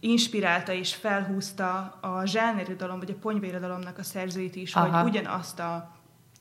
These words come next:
Speaker 1: az igényes szöveget megtalálod egy, egy, ö, egy bestsellerben is, és emiatt nincs szükséged, nincs igényed arra, hogy mondjuk egy ilyen McEwen-t olvas, vagy, ö, és ami nagyon érdekes, hogy ők abszolút Angliára helyezték, hegy-, hegyezték ki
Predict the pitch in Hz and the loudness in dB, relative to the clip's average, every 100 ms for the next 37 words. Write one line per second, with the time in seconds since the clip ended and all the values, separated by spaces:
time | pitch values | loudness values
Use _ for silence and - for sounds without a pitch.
0 | - 202 202 214 190 185 170 175 - - | -10 -4 -2 -2 -2 -4 -4 -6 -6 -4
1 | 190 175 170 170 175 180 - 170 170 170 | -4 -2 -4 -6 -4 -6 -4 -4 -4 -6
2 | 170 170 - - - - _ 185 175 170 | -6 -8 -12 -20 -20 -20 _ -10 -10 -8
3 | 180 175 170 170 170 - 185 160 185 180 | -6 -6 -6 -8 -10 -10 -10 -6 -6 -6
4 | - 175 170 175 175 160 190 269 - - | -6 -6 -6 -6 -6 -6 -6 -6 -8 -12
5 | - - - - - 190 170 208 196 190 | -20 -20 -20 -20 -12 -6 0 2 2 0
6 | 196 240 233 190 - 165 175 202 208 202 | 4 4 4 -2 -6 -4 -2 0 0 -2
7 | 175 160 101 151 143 139 175 175 175 175 | -4 -6 -6 -8 -6 -6 -6 -4 -6 -6
8 | 180 185 180 180 180 175 180 185 165 185 | -8 -6 -6 -6 -6 -8 -8 -8 -8 -8
9 | 175 175 185 185 - 185 175 180 185 180 | -8 -6 -6 -8 -6 -6 -6 -4 -4 -4
10 | 180 - - 214 247 240 202 202 214 202 | -8 -4 0 2 4 4 2 -2 -2 -2
11 | 208 220 226 208 196 196 196 185 175 - | -2 -4 -4 -4 -4 -2 -2 -4 -4 -6
12 | 180 196 - 190 185 196 208 196 180 196 | -8 -10 -10 -10 -6 0 2 2 0 -2
13 | 196 - 185 185 202 202 208 | -4 -4 -8 -8 -8 -8 -8